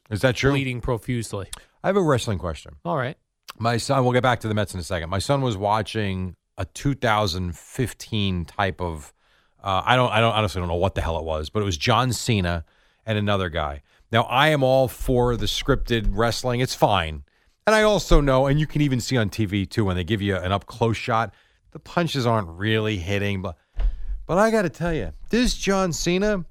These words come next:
Speaker 1: hit the guy he was fighting with a, with a chair.
Speaker 2: Yeah.
Speaker 1: Repeatedly. And then after this guy was, like, just beaten to a pulp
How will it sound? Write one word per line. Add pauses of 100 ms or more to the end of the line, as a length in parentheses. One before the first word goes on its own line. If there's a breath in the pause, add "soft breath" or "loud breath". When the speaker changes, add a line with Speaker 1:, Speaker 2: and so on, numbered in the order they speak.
(360)
Speaker 1:
hit
the
guy
he
was
fighting
with
a, (120)
with
a
chair. (140)
Speaker 2:
Yeah. (560)
Speaker 1:
Repeatedly. (760)
And
then (180)
after
this
guy
was,
like, (140)
just (240)
beaten
to
a
pulp